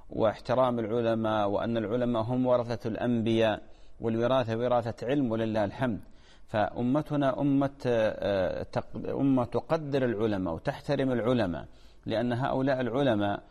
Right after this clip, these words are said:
هم الذين يتصدون لقضية بيان ال-، ال-، الأمور للناس. من الذي يفتي الناس في قضايا الحلال والحرام إلا العلماء؟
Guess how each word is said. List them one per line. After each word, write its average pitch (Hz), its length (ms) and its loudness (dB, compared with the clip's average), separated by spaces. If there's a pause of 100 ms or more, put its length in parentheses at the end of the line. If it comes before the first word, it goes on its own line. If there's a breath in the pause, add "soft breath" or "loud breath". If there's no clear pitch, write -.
(300 soft breath)
هم 196 160 -2
الذين 160 400 2
يتصدون 135 760 0
لقضية 123 920 0
بيان 127 440 0
ال-، 110 260 0
ال-، 104 840 -2
الأمور 123 480 0
للناس. 123 720 0
من 175 220 0
الذي 151 360 2
يفتي 143 300 -2
الناس 127 380 0
في 117 80 -2
قضايا 117 380 2
الحلال 117 440 0
والحرام 107 560 0 (180)
إلا 120 180 0
العلماء؟ 98 540 0